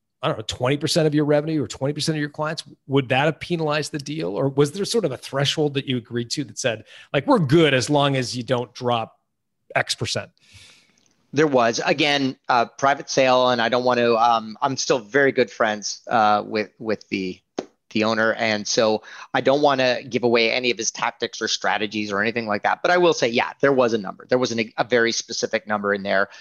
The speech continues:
Speaker 2: And should the, you know, the revenue, um, 'cause remember, this wasn't,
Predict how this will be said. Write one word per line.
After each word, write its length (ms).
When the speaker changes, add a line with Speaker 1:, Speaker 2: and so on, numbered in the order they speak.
Speaker 2:
And 220
should 380
the, 540
you 80
know, 100
the 140
revenue, 600
um, 540
'cause 140
remember, 260
this 220
wasn't, 260